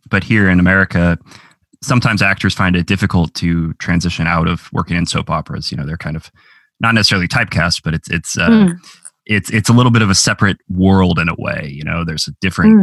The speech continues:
Speaker 2: Mm.
Speaker 1: crew, there's different writers, different directors than, than you find in other shows. I'm curious how, how that happened for you. How did you, uh, make the leap from, from Hollyoaks onto your next project?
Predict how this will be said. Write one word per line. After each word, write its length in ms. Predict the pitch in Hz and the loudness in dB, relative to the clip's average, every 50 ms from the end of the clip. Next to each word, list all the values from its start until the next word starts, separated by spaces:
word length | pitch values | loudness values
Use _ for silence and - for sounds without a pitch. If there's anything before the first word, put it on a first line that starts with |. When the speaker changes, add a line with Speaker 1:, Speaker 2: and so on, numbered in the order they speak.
| 180 170 | 2 0
Speaker 2:
Mm. 40 | 170 | -2
Speaker 1:
crew, 300 | - - 120 113 110 101 | 0 2 2 4 4 4
there's 160 | 92 90 87 | 2 0 0
different 260 | - 92 87 - 82 82 | -2 -4 -6 -4 -4 -4
writers, 300 | 85 82 85 87 85 - | -2 -2 0 -2 -2 -4
different 220 | - 80 - 82 | -6 -8 -8 -8
directors 460 | - 82 80 78 - 80 82 - - - | -8 -8 -8 -10 -10 -10 -10 -10 -10 -10
than, 260 | - 78 73 76 - - - | -12 -12 -12 -12 -12 -14 -12
than 140 | - 82 85 | -12 -10 -10
you 80 | 85 | -10
find 220 | - - 78 80 78 | -10 -10 -10 -10 -10
in 80 | 76 80 | -10 -12
other 160 | 82 82 82 | -12 -12 -14
shows. 240 | - - - - - - - - - - | -14 -12 -12 -12 -14 -14 -18 -14 -6 -4
I'm 80 | - | -2
curious 280 | 120 - 135 131 120 - | 0 2 2 2 2 2
how, 240 | - 113 107 107 - - | 2 2 0 0 0 0
how 220 | 107 107 104 104 | 0 0 2 2
that 240 | 95 98 98 92 85 | 2 2 0 0 0
happened 320 | - 92 90 - 92 90 | -2 -2 0 0 0 0
for 80 | - 104 | 0 0
you. 100 | 98 90 | 0 0
How 100 | 85 87 | 0 0
did 120 | 90 80 85 | 0 0 0
you, 260 | 87 87 82 80 - - | 0 -2 -2 -4 -4 -4
uh, 300 | 87 82 82 82 80 78 - _ - | -4 -2 -2 -2 -4 -6 -8 _ -2
make 220 | 90 92 90 - | 0 0 0 0
the 80 | - 85 | -2 -2
leap 260 | 85 87 87 82 - | -2 -2 -2 -4 -4
from, 300 | - 82 82 78 - 90 - | -6 -6 -6 -6 -6 -10 -10
from 300 | - - 85 78 71 - - - - | -8 -6 -6 -6 -6 -8 -10 -8 -6
Hollyoaks 440 | 85 87 82 - - 87 - - - | -4 -4 -4 -4 -6 -8 -8 -8 -10
onto 140 | 85 - - | -10 -8 -8
your 40 | 73 | -10
next 160 | 80 78 - | -10 -10 -8
project? 340 | - 87 87 87 - 85 | -6 -6 -6 -6 -10 -14